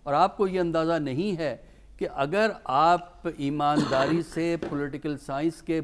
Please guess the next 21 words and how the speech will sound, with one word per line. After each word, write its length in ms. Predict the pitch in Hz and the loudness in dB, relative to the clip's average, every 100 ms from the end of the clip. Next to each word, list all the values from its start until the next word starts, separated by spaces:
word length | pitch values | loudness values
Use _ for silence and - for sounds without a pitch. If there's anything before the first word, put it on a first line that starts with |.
| 117 | -4
बुनियादी 640 | 123 123 123 139 143 180 | -6 -4 0 -2 -2 -8
असूलों 500 | 143 - 143 151 165 | -8 -8 -6 -2 -2
के 140 | 165 143 | -2 -6
मुताबिक 600 | 123 - 135 156 175 - - - - - - - | -6 -2 -2 0 -2 -4 -20 -20 -20 -20 -10 -2
पाकिस्तान 640 | 143 175 - 185 185 214 | 0 -2 0 4 4 4
का 140 | 190 165 | 0 2
इस 240 | 160 - | 0 0
वक्त 240 | 185 - - | -4 -2 -4
तज्जिया 440 | 143 123 147 175 | -4 -2 2 2
करें 400 | 170 170 190 170 - - - - - - - - - - - - - - - - - - - - | 4 4 4 2 -2 -18 -20 -20 -20 -20 -20 -20 -20 -20 -20 -20 -20 -20 -20 -20 -20 -20 -14 -10
तो 80 | 160 | -6
कंक्लूजन 720 | 175 156 156 156 165 190 180 | -4 -4 -4 -4 -4 -4 -4
ऐसे 320 | 139 131 190 | -4 -6 -6
हैं 320 | 160 151 170 | -6 -4 -4
कि 120 | 170 180 | -6 -8
उनको 360 | 156 143 165 | -8 -8 -8
मैं 200 | 147 160 | -6 -6
बयान 220 | 139 123 120 | -6 -6 -8
नहीं 120 | 120 | -10
कर 120 | 123 | -12
सकता। 400 | - 110 92 98 | -16 -20 -20 -20